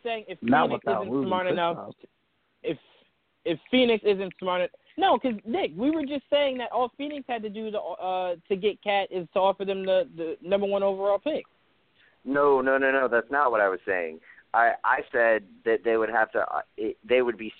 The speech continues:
Speaker 3: stupid if that's all that, that, uh, they wanted, but I didn't think the number one overall pick would be enough to get Cat. I said they would, I, if I was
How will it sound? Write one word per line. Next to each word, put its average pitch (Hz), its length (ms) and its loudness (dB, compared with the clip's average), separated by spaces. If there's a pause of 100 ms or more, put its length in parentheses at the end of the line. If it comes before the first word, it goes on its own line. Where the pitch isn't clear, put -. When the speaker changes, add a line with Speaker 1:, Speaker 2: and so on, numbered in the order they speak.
Speaker 3:
stupid 131 400 -2
if - 160 -6
that's 107 260 2
all 104 260 4
that, 95 280 2 (160)
that, 101 240 0 (220)
uh, 92 420 2
they 98 100 0
wanted, 117 420 0
but 101 100 -4
I 107 160 4
didn't 104 260 -4
think 107 180 -10
the 101 80 -8
number 101 260 -4
one 101 160 0
overall 92 340 0
pick 110 260 -4
would 98 100 -8
be 92 120 -6
enough 107 340 -2
to 87 80 -12
get 80 200 -12
Cat. 78 220 -6 (320)
I 123 220 2
said 123 180 -2
they 117 100 -2
would, 110 180 -4 (180)
I, 98 140 0 (140)
if 98 260 -6
I 117 120 4
was 110 140 0